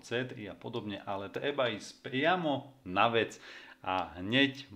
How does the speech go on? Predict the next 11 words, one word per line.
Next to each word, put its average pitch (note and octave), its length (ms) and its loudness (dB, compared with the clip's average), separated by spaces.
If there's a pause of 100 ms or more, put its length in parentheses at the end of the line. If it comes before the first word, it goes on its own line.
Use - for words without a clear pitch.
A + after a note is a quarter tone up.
(280)
vlastne G2 480 -4
zabrániť A#2 480 0
tej G#2+ 160 -4
ošade G#2+ 400 -2
tým, G2 160 -8
že F2+ 80 -8
napadneme F#2+ 640 0
figuru. C3+ 480 -2 (400)
E D3+ 240 8
päť, F3+ 400 4 (500)
e, G#2+ 80 0